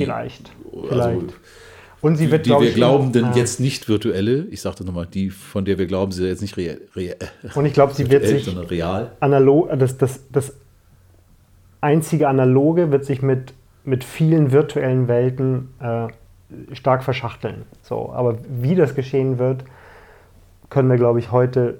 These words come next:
Speaker 1: schwer, schwer abschätzen.
Speaker 2: Naja, da ist noch ein langer Weg hin.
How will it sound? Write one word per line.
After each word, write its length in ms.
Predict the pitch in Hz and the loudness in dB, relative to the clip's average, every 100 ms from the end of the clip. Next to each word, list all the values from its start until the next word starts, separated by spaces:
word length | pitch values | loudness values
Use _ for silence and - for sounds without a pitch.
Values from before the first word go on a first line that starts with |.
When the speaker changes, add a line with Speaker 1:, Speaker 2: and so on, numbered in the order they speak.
| - | -14
Speaker 1:
schwer, 580 | - 123 117 113 113 110 - _ _ _ _ | -8 -4 -2 -4 -8 -14 -20 _ _ _ _
schwer 260 | - - 113 | -14 -10 -10
abschätzen. 460 | - - 127 - 127 - _ _ _ _ | -10 -16 -18 -18 -20 -20 _ _ _ _
Speaker 2:
Naja, 320 | 76 76 82 90 _ _ _ _ _ _ _ _ _ | -18 -14 -16 -18 _ _ _ _ _ _ _ _ _
da 80 | 85 | -20
ist 140 | 82 85 | -18 -14
noch 100 | 85 | -10
ein 60 | |
langer 300 | 82 85 78 | -8 -8 -10
Weg 160 | 85 87 | -10 -12
hin. 220 | 76 78 | -12 -14